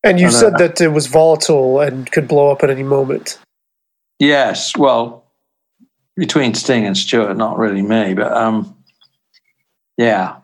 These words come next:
Speaker 2: there were some difficult moments in there. You know, I, I mean, even at the beginning, I thought, "This isn't gonna happen. We're gonna not, we're not gonna make it." But we did, you know, because, um, you know, a setup like that, uh, you know, these massive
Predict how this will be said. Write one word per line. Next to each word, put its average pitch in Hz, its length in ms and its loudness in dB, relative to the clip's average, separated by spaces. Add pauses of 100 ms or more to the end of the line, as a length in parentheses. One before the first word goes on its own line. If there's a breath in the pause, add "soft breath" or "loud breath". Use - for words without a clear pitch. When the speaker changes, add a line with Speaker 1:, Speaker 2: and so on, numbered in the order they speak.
(140)
Speaker 2:
there 127 140 2
were 117 60 0
some 101 480 -4
difficult 101 400 -2
moments 101 420 -2
in 95 140 -4
there. 92 260 -4
You - 80 -4
know, 113 200 2
I, 113 280 0
I 117 40 0
mean, 110 180 0
even 113 200 -2
at 104 80 -4
the 101 60 -14
beginning, 98 400 -2
I 95 120 -2
thought, - 500 -6
"This 117 220 -6
isn't 95 200 -10
gonna 92 160 -10
happen. - 380 -4
We're 104 80 -4
gonna 98 380 -4
not, - 280 -6
we're 120 120 0
not 117 160 0
gonna 98 120 -2
make 113 300 -2
it." - 200 -10 (880 loud breath)
But 135 140 0
we 131 80 0
did, 110 440 0
you 135 60 2
know, 113 100 2
because, 123 480 -2
um, 117 440 -2 (960)
you 196 440 -2
know, 92 400 -4
a 202 160 -6
setup - 480 0
like 123 240 0
that, 101 360 -2 (180)
uh, 120 160 -4 (220)
you 156 120 0
know, 101 100 0
these 104 200 -2
massive 113 680 -2